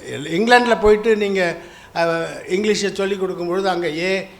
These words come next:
எப்படி சொல்லணும், A for apple என்று சொல்லிக் கொடுக்குறோம். ஆனா நீங்க ஆஸ்திரேலியாவில் வந்தீங்கன்னா ஏயின்பா, ஏ ஐ ரெண்டையும் சேர்த்து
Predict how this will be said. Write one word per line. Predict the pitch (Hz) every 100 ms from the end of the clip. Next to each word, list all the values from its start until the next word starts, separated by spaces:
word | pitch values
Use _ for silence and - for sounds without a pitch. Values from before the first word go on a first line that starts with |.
| - -
எப்படி | 170 180 185 -
சொல்லணும், | 175 180 180 170
A | 165 175
for | 185
apple | 165 156 165 - 170 170 170
என்று | 156 147
சொல்லிக் | 165 156 143
கொடுக்குறோம். | 135 127
ஆனா | 151 185 185
நீங்க | 180 185 165 165 - - - -
ஆஸ்திரேலியாவில் | 156 196 - 233 220 196
வந்தீங்கன்னா | 175 170 156 156 196 139
ஏயின்பா, | 170 226 233 208 165 139 -
ஏ | 156 214 240 -
ஐ | 139 180 196 - - - _ _ 127
ரெண்டையும் | 175 202 208
சேர்த்து | 156 214 208 202